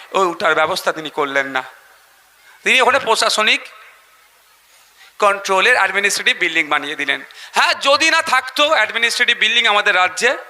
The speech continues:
একটা ভাবা যেত অল্টারনেটিভ হিসাবে। থাকার ফলেও যেটা ঐতিহ্যশালী, দেশ স্বাধীন হওয়ার আগে থেকে যেখানে কা-, কর্মকাণ্ড হয়ে আসছে, কিন্তু সেটাকে বন্ধ করে দিয়ে এক প্রকার চলে আসলে কোথায়? এই বঞ্চিত মানুষের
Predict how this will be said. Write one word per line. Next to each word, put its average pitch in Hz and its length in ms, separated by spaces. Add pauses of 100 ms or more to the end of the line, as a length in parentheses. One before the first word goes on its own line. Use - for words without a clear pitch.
(300)
একটা 226 260
ভাবা 214 320
যেত 240 220
অল্টারনেটিভ 185 760
হিসাবে। 147 400 (1160)
থাকার 285 360
ফলেও 240 320 (280)
যেটা 294 160
ঐতিহ্যশালী, 320 840 (800)
দেশ 311 200
স্বাধীন 311 300
হওয়ার 320 200
আগে 330 180
থেকে 359 240
যেখানে 339 460 (380)
কা-, 285 240
কর্মকাণ্ড 320 560
হয়ে 294 180
আসছে, 262 480 (840)
কিন্তু 214 220
সেটাকে 208 420
বন্ধ 254 280
করে 277 240
দিয়ে 277 160
এক 269 140
প্রকার 277 280 (360)
চলে 214 220
আসলে 208 260
কোথায়? 285 460 (500)
এই 214 200
বঞ্চিত 240 520
মানুষের 240 680